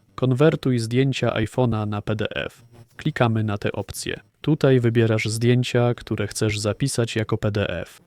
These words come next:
Biorę ten plik i klikam „Dodaj” w prawym górnym rogu.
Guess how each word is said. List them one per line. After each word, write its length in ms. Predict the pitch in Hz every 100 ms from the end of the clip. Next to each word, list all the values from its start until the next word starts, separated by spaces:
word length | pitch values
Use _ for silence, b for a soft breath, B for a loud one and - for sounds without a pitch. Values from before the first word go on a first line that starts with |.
| 120
Biorę 300 | 131 156 139
ten 260 | 117 107
plik 520 | - - 165 - - - -
i 120 | 170
klikam 640 | - 131 - 123 120 110
„Dodaj” 480 | 104 95 92 90 110 _ -
w 140 | -
prawym 460 | - 120 120 120 113
górnym 380 | 110 107 104
rogu. 360 | 95 90 104